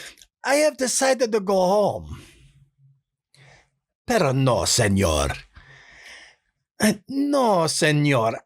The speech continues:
I, I have decided to go home. Let's listen back to a few of these. I think I like that one. Don't really like either of those.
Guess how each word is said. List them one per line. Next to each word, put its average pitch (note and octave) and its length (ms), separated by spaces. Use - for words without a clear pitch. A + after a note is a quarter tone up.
I, D4 460
I - 40
have B3 260
decided F#3+ 600
to E3+ 80
go D3 220
home. C3+ 680
Let's E3+ 220
listen C#3 300
back B2 280
to A2+ 120
a A2+ 60
few A#2 280
of A#2 80
these. D#3+ 560
I - 100
think G3+ 200
I F4+ 80
like C3 380
that A#2+ 360
one. G#2+ 460
Don't D#3 180
really D3+ 180
like B2+ 280
either A#2+ 280
of G2+ 120
those. G2+ 460